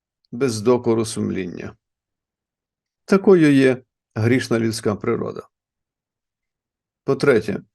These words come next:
Біблія корисна для направи. Таким чином, не досить показати і сказати людям, що таке неправда, омана, брехня.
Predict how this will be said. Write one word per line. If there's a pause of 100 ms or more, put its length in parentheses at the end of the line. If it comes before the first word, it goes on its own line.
(640)
Біблія (340)
корисна
для
направи. (1900)
Таким
чином,
не
досить
показати
і
сказати
людям,
що
таке
неправда, (560)
омана,
брехня.